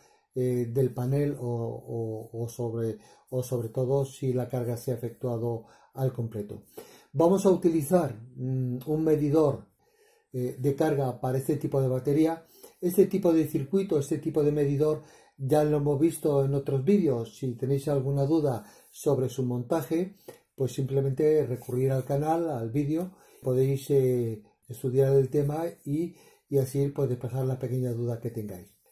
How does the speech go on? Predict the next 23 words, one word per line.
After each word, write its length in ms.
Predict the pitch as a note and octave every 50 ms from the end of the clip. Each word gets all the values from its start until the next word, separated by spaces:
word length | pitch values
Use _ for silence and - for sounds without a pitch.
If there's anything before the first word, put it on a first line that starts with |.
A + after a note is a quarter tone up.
| _ _ _ _
El 180 | - E3+ F3
módulo 380 | F3+ G#3+ G#3 G#3 A3+ A3+ A3 G#3
lo 80 | G3
hemos 160 | F3+ F3 E3+ -
conectado 540 | - F#3+ F3 E3 - - F#3 F3 D#3+ D3+
a 80 | C#3+ C#3+
este 200 | D3 - - F3+
conector, 460 | - E3+ E3 F3+ F3 - A3 G#3 G3+ -
pero 220 | F3 D3+ C3+ C3
realmente 480 | B2 C#3 D3 D3+ D#3 D#3 C#3+ - E3+ E3
donde 280 | D#3+ D3+ C#3 B2+ C3
va 220 | A#2 C3+ C#3 C#3+ C#3
es 140 | C#3 -
en 140 | C#3+ C3+ B2+
el 100 | C3 C3
otro. 400 | C#3+ C#3 - D#3+ F#3 G3+ G#3 -
Eh, 140 | C3+ B2+ B2
nos 120 | B2 B2+ -
está 120 | - C#3+
indicando 560 | C#3 C3+ C3+ C3 D3 C#3 C#3 C#3 C#3 C#3 C#3 C#3+ C#3
una 340 | C3 C#3+ C#3+ C#3+ C#3 C3+ -
tensión 540 | - C3+ C3 C3 - C#3 C3+ C3+ C3 C3 C3
máxima 640 | C#3+ C#3 C#3 - - C#3+ C3+ C3 B2+ B2+ B2 A#2+